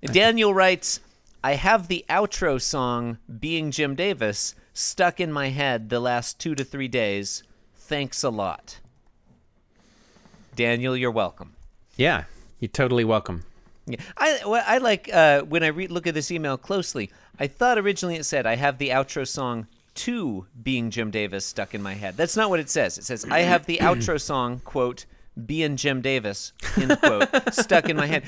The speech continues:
Speaker 1: He's telling us the name of our outro song.
Speaker 2: <laughs> That's not the name of the song.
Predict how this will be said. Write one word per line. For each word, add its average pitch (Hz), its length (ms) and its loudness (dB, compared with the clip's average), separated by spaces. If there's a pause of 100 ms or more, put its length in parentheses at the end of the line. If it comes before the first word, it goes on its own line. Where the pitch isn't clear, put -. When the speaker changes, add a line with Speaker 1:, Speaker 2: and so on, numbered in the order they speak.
(120)
Speaker 1:
He's 330 180 -4
telling 233 400 4
us 190 160 2
the 175 200 0
name 180 440 4
of 147 140 2
our 139 140 10
outro 147 560 4
song. 90 460 -2 (240)
Speaker 2:
<laughs> - 260 -20
That's - 200 -2
not 156 200 4
the 113 60 2
name 101 200 2
of 85 60 -6
the 85 80 -6
song. 80 300 -10